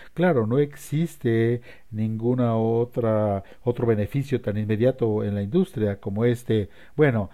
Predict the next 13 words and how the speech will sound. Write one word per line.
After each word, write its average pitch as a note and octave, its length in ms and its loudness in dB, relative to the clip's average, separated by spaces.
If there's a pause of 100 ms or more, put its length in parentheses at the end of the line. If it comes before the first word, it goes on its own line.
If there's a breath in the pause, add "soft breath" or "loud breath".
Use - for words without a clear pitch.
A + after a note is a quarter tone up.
(180 soft breath)
claro, A2 460 2
no A#2+ 280 0
estamos B2 460 -2
aquí B2 280 -2
pontificando, B2+ 1080 0 (280 loud breath)
pero D#3+ 580 4
lo A2 160 -2
estamos A#2+ 400 -4
haciendo, C#3+ 720 0
estamos A#2+ 420 -4
orgullosos A2+ 960 -4 (240)
de A#2 260 0
esto, D#3 360 -4